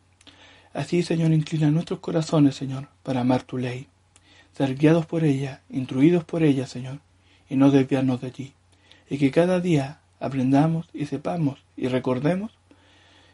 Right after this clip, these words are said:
que es allí donde conocemos todas las cosas, y principalmente te conocemos a ti, a este Dios, Señor, tu Señor, soberano, Señor, por sobre todas las cosas,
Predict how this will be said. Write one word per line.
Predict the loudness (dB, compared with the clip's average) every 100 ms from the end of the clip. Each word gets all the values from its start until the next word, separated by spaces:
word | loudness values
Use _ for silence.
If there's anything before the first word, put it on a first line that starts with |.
| _
que | -2
es | 0
allí | 0 4 4 4 -4 -12 -8
donde | -4 -4 -4
conocemos | -4 -6 -4 -2 -4 -6 -16 _ _ _
todas | -4 -2
las | -4
cosas, | -8 -14 -14 -18 -20 -20 _ _ _ _ _
y | -10
principalmente | -8 -8 -6 -2 2 2 2 -2 -8
te | -6 -2
conocemos | -2 -4 -8 -8 -6
a | -8
ti, | -8 -10 _ _ _ _ _ _ _ _ _ -16
a | -8
este | 0 2
Dios, | 2 2
Señor, | -2 -4 -6 -12 _ _ _ _ _ _ _
tu | -10
Señor, | -6 -2 0 0 -4 _ _ _ _ _
soberano, | -10 -4 -2 0 0 0 -2 -8 _ _ _ _ _ -20 _ _
Señor, | -4 -4 -4
por | -8
sobre | -6 -6 -6
todas | -4 -2
las | -4
cosas, | -6 -12 -12 -20